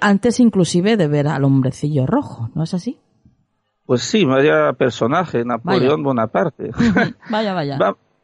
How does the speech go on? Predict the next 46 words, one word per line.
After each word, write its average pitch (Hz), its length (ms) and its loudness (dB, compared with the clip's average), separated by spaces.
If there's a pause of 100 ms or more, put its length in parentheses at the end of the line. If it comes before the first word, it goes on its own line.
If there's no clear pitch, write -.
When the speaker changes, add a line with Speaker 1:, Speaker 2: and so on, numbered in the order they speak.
(100)
Speaker 2:
sí, 208 220 -6
sí, 180 320 0
es, 131 380 0
eh, 139 420 2
también 185 380 0
es 170 280 0
harina 180 360 0
de 165 80 2
otro - 240 -2
costal, 165 360 -4
porque, 175 220 -6
eh, - 180 -6
lo 180 200 2
que 190 140 4
es 196 180 -2
interesante 202 440 0
es 208 80 -4
que - 80 -6
a 156 60 2
través 151 280 -2
del 175 100 -2
fantasma 160 400 -4
rojo 156 260 -4
vemos 147 260 -4
muchos 151 300 -8
personajes 139 580 -4
de 127 60 -2
la 123 80 2
historia 135 260 2
de 127 80 4
Francia 135 440 -2 (320)
y 147 60 -4
Speaker 1:
Sí. 156 60 4
Speaker 2:
este 160 220 2
está 180 240 0
particularmente, 147 1080 -2
eh, - 80 -6
habitado 120 640 -2
por 127 200 -6
el 113 140 -4
tema 123 260 -2
sobrenatural, 123 840 -2
está 123 240 -4
muy 139 160 -6
relacionado. 120 560 -4
Entonces, 143 420 -2